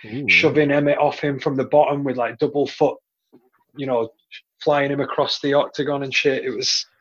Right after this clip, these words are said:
Speaker 2: I was impressed with, and he was so tough. He was taking K O punches to the jaw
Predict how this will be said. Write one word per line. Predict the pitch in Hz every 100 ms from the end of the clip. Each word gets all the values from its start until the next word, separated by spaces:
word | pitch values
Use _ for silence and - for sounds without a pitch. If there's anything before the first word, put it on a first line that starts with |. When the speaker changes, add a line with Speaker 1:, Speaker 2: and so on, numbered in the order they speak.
| _ _ _ -
Speaker 2:
I |
was | 135 156
impressed | 165 190 -
with, | -
and | 147
he | 147
was | 127
so | - 185 190
tough. | 139 - 151 -
He | 131
was | 120
taking | - 156 - 131 113 _ - -
K | - 170 156
O | 147 147 143
punches | 143 147 131 123 107 -
to | 120
the | 107
jaw | - 127 107 107